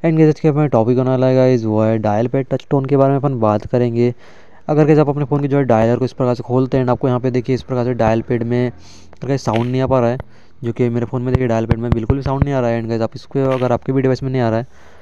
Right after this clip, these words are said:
तो आप इसको किस प्रकार से on करेंगे, आपको कहाँ पे setting मिलेगी, मैं आपको आज की video में बताने वाला हूँ, जिससे आप अपने phone में जो है dial pad touch tone को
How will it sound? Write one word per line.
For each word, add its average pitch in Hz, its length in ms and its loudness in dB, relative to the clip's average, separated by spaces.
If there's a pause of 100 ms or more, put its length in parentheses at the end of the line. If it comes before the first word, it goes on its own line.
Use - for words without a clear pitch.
(180)
तो - 60 0
आप 117 60 0
इसको 120 140 0
किस 151 160 -4
प्रकार 143 280 4
से 135 80 0
on 139 180 2
करेंगे, 139 260 2
आपको 120 200 2
कहाँ 110 180 0
पे 127 60 -4
setting 131 340 -2
मिलेगी, 131 280 2
मैं 120 160 0
आपको 117 160 -2
आज - 100 -6
की 127 120 0
video 123 220 4
में 123 140 0
बताने 113 340 0
वाला 117 180 2
हूँ, 117 100 0 (480)
जिससे 143 200 0
आप 135 80 4
अपने 139 200 2
phone 135 220 2
में 135 160 0
जो 127 120 4
है 127 120 6
dial 107 240 4
pad 120 240 0
touch 123 200 0
tone 127 200 2
को 127 180 2